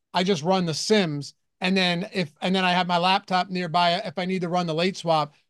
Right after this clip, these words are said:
But for football, even if you don't have a lot of time on Christmas Eve or Christmas Day, but you still wanna play and get plus E V lineups, it takes less than five minutes to run the Sims tool and get good plus E V lineups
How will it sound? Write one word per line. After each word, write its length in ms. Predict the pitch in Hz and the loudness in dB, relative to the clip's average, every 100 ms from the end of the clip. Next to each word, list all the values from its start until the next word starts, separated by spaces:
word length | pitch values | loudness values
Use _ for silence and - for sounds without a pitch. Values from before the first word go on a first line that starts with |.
| _ | _
But 100 | 185 | -2
for 140 | 202 | 0
football, 540 | - 220 220 269 262 214 _ | 2 0 2 2 2 -2 _
even 180 | 220 254 | 0 2
if 120 | 220 | 2
you 60 | 226 | 2
don't 120 | 233 | 2
have 100 | 214 | 2
a 40 | |
lot 180 | 202 190 | 2 2
of 60 | 170 | 0
time 260 | 196 220 | -4 -4
on 120 | 196 160 | -4 -6
Christmas 400 | 196 185 170 196 | -6 -6 -6 -4
Eve 160 | 202 165 | -4 -4
or 40 | |
Christmas 380 | - 196 175 147 | -4 -4 -4 -4
Day, 220 | 202 202 | 2 2
but 100 | 175 | 0
you 80 | 156 | -6
still 220 | - 220 | 2 4
wanna 160 | 208 170 | 4 0
play 280 | - 202 | 0 0
and 100 | 180 | 0
get 160 | 160 196 | -2 -2
plus 260 | - 190 - | -2 -2 -2
E 80 | 185 | -2
V 120 | 180 | 0
lineups, 440 | 165 190 226 208 - _ _ | 0 2 0 -4 -12 _ _
it 140 | - - | -6 -2
takes 320 | 254 196 - - | 0 -2 -6 -12
less 300 | 165 226 220 | 0 2 2
than 180 | 240 208 | 0 -2
five 520 | - 214 190 202 180 | 0 2 4 4 2
minutes 500 | 175 196 156 - - _ _ | 0 0 0 -6 -18 _ _
to 100 | 196 | 0
run 220 | 190 190 | 2 4
the 100 | 185 | 2
Sims 320 | - 185 196 | 0 -2 -2
tool 320 | - 214 220 - _ - | 2 2 2 -4 _ -4
and 220 | 190 151 | -2 2
get 340 | 196 208 156 | 0 0 -2
good 300 | 190 202 180 | 4 4 4
plus 280 | - 190 175 | 0 -2 0
E 100 | 202 | -4
V 120 | 180 | -4
lineups 500 | 175 165 180 202 196 | 0 0 0 -2 -4